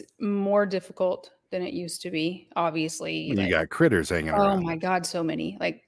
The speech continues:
Speaker 2: <laughs>
Speaker 1: ugh,
Speaker 2: <laughs> You
Speaker 1: I
Speaker 2: g-,
Speaker 1: just
Speaker 2: you just got rolling and said, "I'm just gonna
Speaker 1: Ugh.
Speaker 2: make a, I'm gonna make a basketball team here. It's gonna be great."
Speaker 1: There's three of them, and one of them on her own feels like three.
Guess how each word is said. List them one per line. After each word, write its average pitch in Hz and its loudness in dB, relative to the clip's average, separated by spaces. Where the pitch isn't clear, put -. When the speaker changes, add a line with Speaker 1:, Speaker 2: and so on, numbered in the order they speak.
Speaker 2:
<laughs> - -10
Speaker 1:
ugh, 185 0
Speaker 2:
<laughs> - -8
You 180 2
Speaker 1:
I 123 6
Speaker 2:
g-, - -2
Speaker 1:
just - -2
Speaker 2:
you 139 8
just 147 10
got 147 12
rolling 147 12
and 117 0
said, 127 2
"I'm 143 0
just 147 2
gonna 220 8
Speaker 1:
Ugh. 208 6
Speaker 2:
make 156 2
a, - -14
I'm 135 -4
gonna 127 0
make 135 0
a 98 6
basketball 104 4
team 85 -6
here. 92 -4
It's 85 -10
gonna 113 -2
be 98 -2
great." 117 0
Speaker 1:
There's 220 8
three 202 8
of 208 6
them, 208 2
and 185 0
one 190 0
of 185 -2
them 180 0
on 175 -2
her 180 -4
own 165 0
feels 175 -2
like 156 -4
three. 170 -4